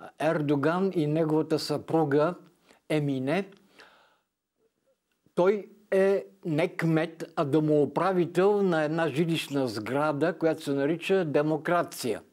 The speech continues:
В Турция кръщават, а, жилищните сгради, кооперациите с различни имена.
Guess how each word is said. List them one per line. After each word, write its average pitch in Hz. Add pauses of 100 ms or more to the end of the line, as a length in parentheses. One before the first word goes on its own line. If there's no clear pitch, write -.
(420)
В 143 (100)
Турция 190
кръщават, 156 (440)
а, 131
жилищните 143
сгради, 143
кооперациите 156
с -
различни 151
имена. 135